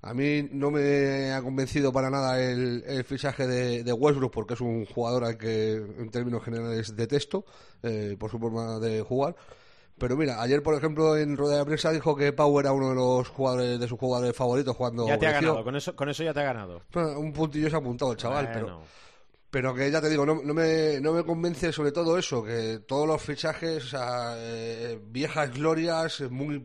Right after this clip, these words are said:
Speaker 1: muy pasadísimas ya de su mejor momento. Es que, claro, dices, Dwight Howard, sí, sí, Dwight Howard era un fenómeno, pero era un fenómeno en dos mil ocho. O sea, es que estamos en dos mil veintiuno, han pasado trece años.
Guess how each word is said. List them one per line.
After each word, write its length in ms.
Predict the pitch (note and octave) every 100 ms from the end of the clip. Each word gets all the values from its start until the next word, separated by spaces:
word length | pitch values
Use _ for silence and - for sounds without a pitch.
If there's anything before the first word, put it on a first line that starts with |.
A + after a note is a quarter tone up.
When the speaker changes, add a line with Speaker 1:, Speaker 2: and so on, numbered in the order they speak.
| -
Speaker 1:
muy 320 | B2 C3 D3
pasadísimas 600 | D3+ C#3 C#3+ C#3 C#3 C3+
ya 140 | C3
de 80 | C#3
su 240 | - C3 B2+
mejor 300 | A#2+ C3 B2
momento. 460 | C3+ D#3 D#3 D#3 - - -
Es 140 | B2
que, 120 | D3 C3+
claro, 280 | D#3 C3 - - -
dices, 300 | C3+ C3 C3
Dwight 240 | C#3+ G3 F#3+
Howard, 340 | F3 B2 G2+
sí, 120 | - C#3+
sí, 140 | A2+
Dwight 220 | A2 B2
Howard 320 | D3 C3+ D#3 D#3 - - -
era 180 | A#2 C3
un 100 | C#3+
fenómeno, 460 | C3 C3+ D#3+ A2
pero 140 | F#2+ G#2+
era 80 |
un 80 | A#2
fenómeno 400 | A2+ B2+ C#3 D3
en 140 | C#3+ C3
dos 120 | B2+
mil 160 | B2+ D#3
ocho. 340 | D#3 G#2 - _ -
O 40 | -
sea, 300 | G#2+ A2 G2
es 160 | C2 -
que 100 | A#2+
estamos 260 | - C#3 C#3+
en 80 |
dos 100 | C3
mil 100 | B2+
veintiuno, 380 | B2 A2+ C#3+ D3
han 60 | A2+
pasado 220 | A#2 B2+
trece 240 | B2+ A#2+ C3+
años. 340 | C#3+ G#2+